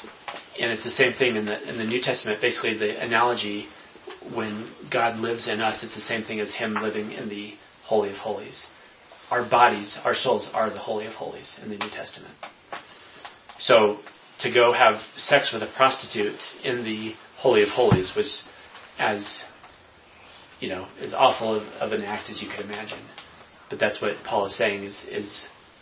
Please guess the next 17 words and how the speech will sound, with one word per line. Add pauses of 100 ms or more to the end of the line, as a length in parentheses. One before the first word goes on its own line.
(420)
that's
what
happens
when
you
have
sex
with
somebody
who's
not
your
wife. (2000)
Because
you
have (380)
God